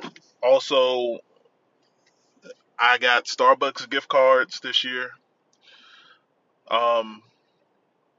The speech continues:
I have close friends who are Starbucks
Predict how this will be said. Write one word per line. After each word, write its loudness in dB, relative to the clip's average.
I 2
have 0
close -8
friends -8
who -12
are 0
Starbucks 0